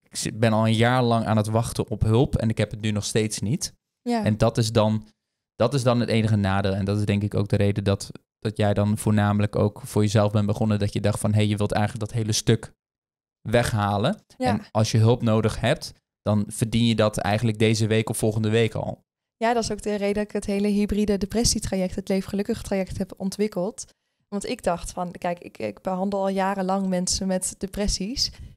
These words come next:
Speaker 2: En ik heb ook, eh, voorheen ook, eh, modules geschreven. En vanuit mijn wetenschappelijke achtergrond van Cambridge ben ik ook gewend om publicaties te schrijven. En ik dacht
Speaker 1: Mhm.
Speaker 2: zo van, "Nou,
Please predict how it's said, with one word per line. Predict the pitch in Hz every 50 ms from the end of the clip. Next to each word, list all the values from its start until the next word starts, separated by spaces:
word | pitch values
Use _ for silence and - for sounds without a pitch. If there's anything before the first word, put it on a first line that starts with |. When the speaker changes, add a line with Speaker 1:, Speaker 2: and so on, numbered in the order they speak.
| _ _
Speaker 2:
En | - 190
ik | 190 190
heb | 190 196 190 -
ook, | 185 180 180 -
eh, | 180 180 180 190
voorheen | 190 - - 190 185 185 185 185 180
ook, | 185 - _
eh, | - 180 180
modules | 180 180 180 180 208 226 226 220 -
geschreven. | - 214 202 - - 185 190 190 190 - - 185
En | 185 185 185 185
vanuit | - - 185 185 175 175 180 175 -
mijn | 185 180 180 202 -
wetenschappelijke | - 190 196 202 - - 190 185 190 196 190 -
achtergrond | - - - - - 196 - 190 180
van | 185 185 185
Cambridge | - 190 196 196 185 185 180 -
ben | - 180
ik | 180 -
ook | 190 190
gewend | - - 180 180 175 175 -
om | 180 175 180 175 -
publicaties | - 190 175 190 190 - 190 202 226 214 - 226 208 -
te | 214 196
schrijven. | - - 185 175 180 180 - - 214 277 - - - _ _ _ _ _
En | _ 220
ik | 233 220
dacht | 240 233
Speaker 1:
Mhm. | - -
Speaker 2:
zo | 220 214
van, | 214 202
"Nou, | 196 190 202 196